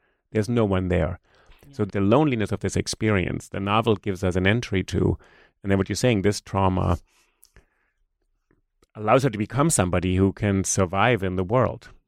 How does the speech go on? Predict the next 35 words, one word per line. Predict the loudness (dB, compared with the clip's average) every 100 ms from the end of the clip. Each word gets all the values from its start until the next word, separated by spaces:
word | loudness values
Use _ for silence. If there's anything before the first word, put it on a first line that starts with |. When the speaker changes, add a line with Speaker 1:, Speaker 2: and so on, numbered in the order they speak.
| _
Speaker 1:
where | -2 -2
she | 0 -4
feels | -2 0 0 -2
just, | -6 -6 -4
"There's | -6 -2
no | 2
one | 2
gonna | 0 -4 -8 -6
take | -4
care | 0
of | -2 -4
me." | -8 -10 _ _
Speaker 2:
That's | -20 -6
right. | 0
Speaker 1:
There's | 0 0
no | -2 2 2
mother, | 2 -2 0 0
there's | 0 0
nobody. | -2 0 0 2 0
The | 2 -2
family | -4 -2 0 2 2
rejects | 0 -2 -2 -6 -4
her. | 0 0
She | -4
has | -12
to | -6
live | -4 -2
with | -2
these | -4 -4
relatives | 0 0 0 -4
who | -4
reject | -6 -2 -2 -2
her | -4 -4 -10
because | -12 -10 -2 -2 -2 -6
she's, | -6 -4 -4 -8 -16